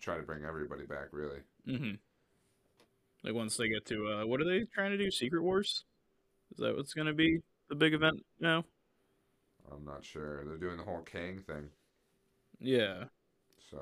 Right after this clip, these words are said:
Speaker 1: whatever that's all building up to.
Speaker 2: I think the new Avengers movies are called Secret Wars. Part one and part two.
Speaker 1: Uh,
Speaker 2: For, like, Phase five or whatever.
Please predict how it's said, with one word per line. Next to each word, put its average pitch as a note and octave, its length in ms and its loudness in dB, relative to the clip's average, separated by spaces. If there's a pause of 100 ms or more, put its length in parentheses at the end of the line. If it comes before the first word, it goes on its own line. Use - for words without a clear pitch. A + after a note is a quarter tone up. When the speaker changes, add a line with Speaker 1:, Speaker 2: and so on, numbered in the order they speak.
Speaker 1:
whatever D2+ 280 -6
that's D#2+ 260 -6
all C#2+ 200 -8
building C#2+ 320 -10
up C#2+ 180 -14
to. A2 300 -4
Speaker 2:
I A#2 80 -2
think D#3 240 -2
the C3 100 0
new B2 140 2
Avengers G#2 400 -2
movies F#2 360 -4
are - 80 -8
called C#2+ 420 -8 (260)
Secret - 320 -8
Wars. - 320 -8 (840)
Part G#2+ 200 2
one F2+ 120 -8
and - 120 -10
part - 200 -10
two. D2 260 -4 (1800)
Speaker 1:
Uh, F2+ 80 -14
Speaker 2:
For, - 100 -2
like, G2 200 -2
Phase G#2 260 0
five G#2 320 -2
or A2 120 0
whatever. A2+ 400 0